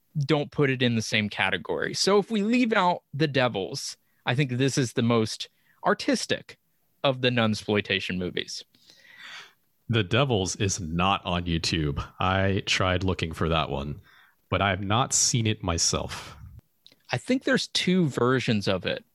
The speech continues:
Speaker 1: I think you wanna get an unreleased or un-, unrated version.
Speaker 2: Yeah, I know the film's reputation, where it was banned in many countries at the time of release.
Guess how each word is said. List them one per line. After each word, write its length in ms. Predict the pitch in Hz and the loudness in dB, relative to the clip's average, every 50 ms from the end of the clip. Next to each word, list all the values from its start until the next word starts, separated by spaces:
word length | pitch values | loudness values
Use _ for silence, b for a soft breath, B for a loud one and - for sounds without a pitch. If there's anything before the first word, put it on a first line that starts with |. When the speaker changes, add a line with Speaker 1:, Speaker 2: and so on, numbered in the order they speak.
| _ - | _ -4
Speaker 1:
I 80 | - - | -4 -2
think 240 | - 175 170 151 214 | 0 0 -2 0 0
you 60 | 202 | 2
wanna 180 | 185 175 170 | 2 2 2
get 180 | 139 - 143 127 | 2 0 0 2
an 160 | 127 117 110 | 2 0 0
unreleased 680 | 95 110 113 110 107 104 98 101 98 95 - - - - - | 0 0 2 2 2 2 2 0 0 -2 -4 -8 -14 -10 -4
or 240 | - 120 113 110 104 - | -2 0 2 2 0 0
un-, 360 | 117 113 113 113 107 110 110 - _ - | 0 0 2 2 0 0 -2 -4 _ -2
unrated 600 | 113 113 113 101 101 104 104 101 98 90 - - | 0 2 2 2 2 2 2 2 0 -2 -2 -4
version. 440 | - 73 - - - - - 151 - _ _ - 92 | -4 -2 -2 -2 -2 -4 -4 -6 -10 _ _ -16 -8
Speaker 2:
Yeah, 220 | 90 90 82 80 71 | -2 -2 0 0 0
I 160 | 62 82 92 | 0 0 2
know 160 | 107 135 151 | 2 2 2
the 140 | 135 131 - | 2 0 0
film's 340 | - 113 104 104 98 90 95 | 0 2 2 2 2 2 0
reputation, 840 | 95 95 - 85 82 - - 90 87 - - - 73 73 73 73 - - - - | 0 0 0 -2 -2 0 0 0 2 2 2 0 0 -2 -6 -10 -14 -16 -10 -4
where 560 | - 82 76 73 76 76 73 73 69 71 - - _ _ _ _ - | -2 0 2 2 2 2 2 0 0 -2 -4 -8 _ _ _ _ -6
it 200 | - 80 78 71 | -2 -2 -2 0
was 260 | 78 73 73 71 - - _ _ - | 0 0 0 -2 -4 -6 _ _ -4
banned 340 | - 82 85 82 78 76 76 | -2 0 0 -2 -2 0 -2
in 360 | 71 69 67 69 69 71 - - | -2 -2 -2 -6 -8 -10 -8 -4
many 260 | 85 101 107 104 92 | 0 0 0 0 0
countries 480 | - - 92 90 - - 82 76 - - | -2 -2 -2 -2 -2 -2 -2 0 0 0
at 120 | 76 - | -2 -2
the 60 | 76 | -2
time 240 | - - 80 73 73 | -2 -2 -2 -2 -2
of 120 | 71 69 | -2 -2
release. 500 | 73 73 71 67 67 69 - - - - | -2 0 0 0 0 0 0 0 0 -2